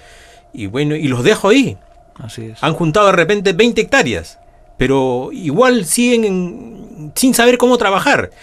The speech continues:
Speaker 2: Así es.
Speaker 1: Necesitan una persona que esté ahí trabajando. Ahora, el área rural, la atención del área rural no solamente es el agro, es la salud, es la educación, es una serie de aristas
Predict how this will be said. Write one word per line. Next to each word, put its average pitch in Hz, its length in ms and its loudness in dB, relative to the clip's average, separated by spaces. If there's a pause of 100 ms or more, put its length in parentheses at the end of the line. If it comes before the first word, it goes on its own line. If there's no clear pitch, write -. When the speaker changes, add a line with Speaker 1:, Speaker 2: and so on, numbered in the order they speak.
(120)
Speaker 2:
Así 120 220 -12
es. 117 40 -4
Speaker 1:
Necesitan 202 680 0
una 208 200 0
persona 175 420 -2
que - 80 -8
esté - 220 -2
ahí 156 480 2
trabajando. 101 720 -2
Ahora, 110 380 -2 (300)
el 101 200 -6
área 214 200 0
rural, 165 420 0 (920)
la 110 120 -4
atención 117 420 -2
del 190 140 2
área 185 160 2
rural 175 320 2
no 156 100 0
solamente 151 480 -2
es - 120 -2
el 117 120 0
agro, 98 340 -2 (680)
es 127 220 -4
la 101 160 -2
salud, 104 600 -4
es 127 200 -4
la 110 100 -4
educación, 101 800 -4
es 160 200 -6 (380)
una 220 260 -2
serie 208 300 -2
de 143 80 -4
aristas 196 640 -4